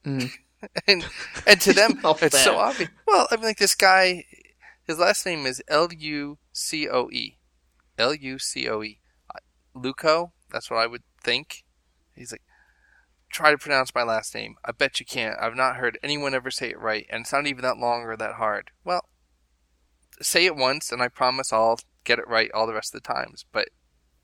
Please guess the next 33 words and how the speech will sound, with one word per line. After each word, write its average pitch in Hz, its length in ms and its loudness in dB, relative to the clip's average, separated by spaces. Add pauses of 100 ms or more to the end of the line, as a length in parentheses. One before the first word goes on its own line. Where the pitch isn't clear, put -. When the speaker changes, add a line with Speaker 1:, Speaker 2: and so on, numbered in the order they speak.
(320)
Speaker 2:
it's 131 160 0
a 139 60 -2
guess. 151 540 0
Lucio? 175 580 -4 (1700)
Lucoi? 131 680 -6 (360)
Lucoi? 156 540 -2 (1080)
I 127 60 -10
mean, 120 140 -6
it's, - 280 -4 (320)
and 135 100 2
then 165 140 8
you 156 60 -2
get 135 180 4 (840)
like, 127 240 -4 (160)
oh, 120 180 -12
it's - 140 -12
a 107 40 -20
French - 340 -6
pronunciation. 107 640 -10
Well, 127 100 -6
how - 140 -4
would 294 100 -2
I 226 120 -4
know 113 180 -4
that? 101 180 -2 (500)
You 117 140 -12
know, 131 160 -2
or, 120 260 -4 (340)
oh, 160 160 -14
it's 147 120 -18
the - 120 -10
Indian 151 260 -4
pronunciation. - 680 -12